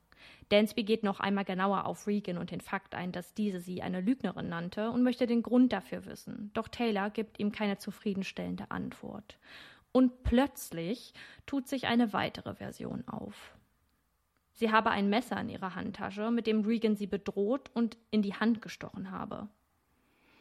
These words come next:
Taylor hätte die einundzwanzigjährige dann geschubst, woraufhin Regan mit ihrem Körper auf das Messer in der Hand fiel.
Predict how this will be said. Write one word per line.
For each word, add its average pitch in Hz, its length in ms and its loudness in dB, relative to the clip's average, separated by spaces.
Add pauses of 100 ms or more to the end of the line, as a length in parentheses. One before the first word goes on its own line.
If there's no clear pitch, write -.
(400)
Taylor 233 360 4
hätte 254 200 -2
die 208 140 0
einundzwanzigjährige 208 920 0
dann 190 180 -4
geschubst, - 600 -6
woraufhin 190 580 -2
Regan 202 400 0
mit 190 140 -4
ihrem 190 240 -4
Körper 196 420 2
auf - 120 -6
das - 180 -6
Messer - 500 -2
in 190 100 -4
der 175 180 -6
Hand 196 180 -4
fiel. - 500 -8